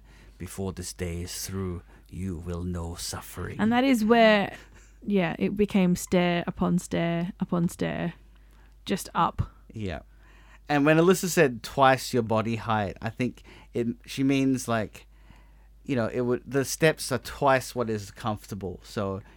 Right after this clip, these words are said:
Speaker 1: you're probably stepping at, at steps that are,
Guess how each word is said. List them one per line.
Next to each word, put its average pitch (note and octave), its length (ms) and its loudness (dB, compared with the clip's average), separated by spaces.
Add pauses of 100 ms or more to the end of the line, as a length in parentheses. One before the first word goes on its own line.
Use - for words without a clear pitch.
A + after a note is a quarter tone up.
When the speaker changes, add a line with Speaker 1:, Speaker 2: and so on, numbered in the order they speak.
(100)
Speaker 1:
you're A#2+ 140 -2
probably C#3+ 440 -2
stepping A#2+ 640 -4
at, G2 180 -6 (140)
at - 180 -6
steps - 360 -6
that G#2+ 160 -6
are, G2 360 -4